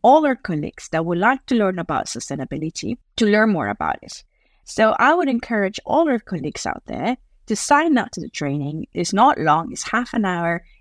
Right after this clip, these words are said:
very engaging, very user-friendly and entertaining,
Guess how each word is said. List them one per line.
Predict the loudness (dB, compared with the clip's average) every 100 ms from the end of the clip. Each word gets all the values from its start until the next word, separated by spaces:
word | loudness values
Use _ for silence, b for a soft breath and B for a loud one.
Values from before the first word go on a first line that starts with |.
| -12
very | -2 2 2 2 2
engaging, | 0 0 -2 -2 -4
very | -2 0 0 0 -2
user-friendly | 0 0 0 -4 -4 -6 -4 -2 -2 -2 -2
and | -2 0
entertaining, | 0 0 -2 -4 -4 -4 -4